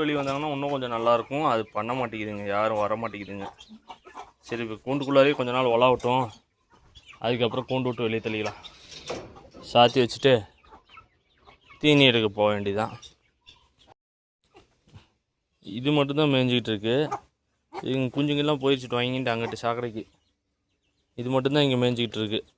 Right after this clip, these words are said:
இந்த ஒரே ஒரு குஞ்சு மட்டும்தான் இப்ப ஓடியாந்துச்சு. மீதி எல்லாம் அங்க சாக்கடையில தான் இருக்கு.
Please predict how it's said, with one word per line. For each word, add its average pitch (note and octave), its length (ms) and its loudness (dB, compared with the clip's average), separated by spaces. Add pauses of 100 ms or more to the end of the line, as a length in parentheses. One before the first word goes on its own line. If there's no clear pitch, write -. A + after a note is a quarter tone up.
(260)
இந்த B2 120 0 (160)
ஒரே A#2+ 180 6 (120)
ஒரு C3+ 120 6
குஞ்சு B2 220 0
மட்டும்தான் A#2+ 280 4
இப்ப A#2+ 140 2
ஓடியாந்துச்சு. A#2 440 2 (1400)
மீதி A#2 200 -2 (140)
எல்லாம் C3 300 2
அங்க B2+ 180 0
சாக்கடையில A#2 360 2
தான் A#2 120 0
இருக்கு. G2 180 -8